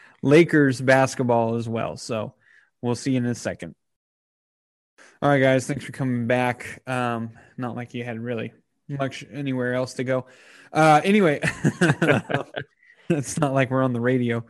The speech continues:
Uh, get it together, Andrew. Anyway, um, Cody, we have seen a lot of talk about this. This Deshaun Watson thing is, has been nuts.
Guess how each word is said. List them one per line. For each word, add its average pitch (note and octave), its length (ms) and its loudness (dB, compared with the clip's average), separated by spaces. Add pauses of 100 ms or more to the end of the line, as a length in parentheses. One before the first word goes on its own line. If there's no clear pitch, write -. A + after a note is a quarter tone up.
(640)
Uh, C3 640 4
get D3+ 180 0
it D#3 100 0
together, A#2 360 -4
Andrew. A2+ 500 -6
Anyway, D#3 540 0
um, C#3 840 2 (560)
Cody, F3+ 480 4
we C3+ 380 0
have G3 280 0
seen E3+ 480 -2
a - 120 -8
lot C3 540 -2
of B2+ 320 -2
talk B2 360 -4
about A2 420 -2 (420)
this. D3 180 -6
This C#3+ 300 -4
Deshaun E3 460 0
Watson A#2 400 -2
thing A2 220 -8
is, G#2+ 240 -12
has A2+ 180 -14
been A2 400 -6 (240)
nuts. - 520 -10